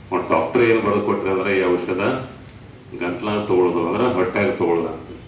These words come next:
ಆದ್ರೆ ಒಂದ್ ದಿವ್ಸ ಆದ್ ಮರನೇ ದಿವ್ಸ ಅಂದ್ರೆ ಹುಡುಗ ಕೂಸ ಏನಿತ್ತು ಫುಲ್ ಸೀರಿಯಸ್ ಆಗಿ,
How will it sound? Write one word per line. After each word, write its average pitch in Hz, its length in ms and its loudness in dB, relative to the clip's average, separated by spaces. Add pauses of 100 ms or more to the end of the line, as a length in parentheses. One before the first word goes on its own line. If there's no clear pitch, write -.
(800)
ಆದ್ರೆ 110 380 2
ಒಂದ್ 104 200 2
ದಿವ್ಸ 107 220 0
ಆದ್ 101 240 -2
ಮರನೇ 101 340 -2
ದಿವ್ಸ 101 180 -2
ಅಂದ್ರೆ 98 320 -2
ಹುಡುಗ 104 200 -2 (680)
ಕೂಸ 98 240 -4
ಏನಿತ್ತು 92 400 0
ಫುಲ್ 98 200 -2
ಸೀರಿಯಸ್ 107 380 2
ಆಗಿ, 80 180 -2